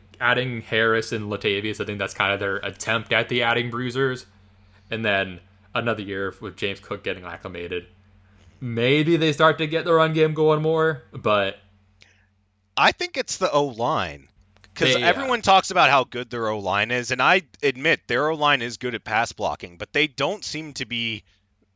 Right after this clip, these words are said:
Speaker 2: either well coached or just in the mood to run block
Speaker 1: Yeah.
Speaker 2: very well.
Speaker 1: They did add McGovern,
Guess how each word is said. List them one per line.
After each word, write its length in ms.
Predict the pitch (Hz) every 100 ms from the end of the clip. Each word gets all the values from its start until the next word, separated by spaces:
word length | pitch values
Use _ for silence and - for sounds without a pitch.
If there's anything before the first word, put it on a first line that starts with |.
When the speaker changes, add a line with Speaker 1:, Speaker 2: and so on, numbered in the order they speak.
| _ -
Speaker 2:
either 300 | 135 135 123
well 260 | 113 143 170
coached 500 | 135 143 165 - -
or 500 | 117 110 104 101 90 _ _
just 340 | - 104 - _ _ _ _ -
in 220 | 110 131
the 80 | 135
mood 380 | 113 127 135 113
to 120 | 113
run 280 | 95 104 104
block 300 | 90 85 80
Speaker 1:
Yeah. 120 | 139 85
Speaker 2:
very 160 | 73
well. 400 | 71 71 - 131 _ _
Speaker 1:
They 100 | 120
did 180 | 131 165
add 180 | 208 147
McGovern, 540 | 110 104 104 87 87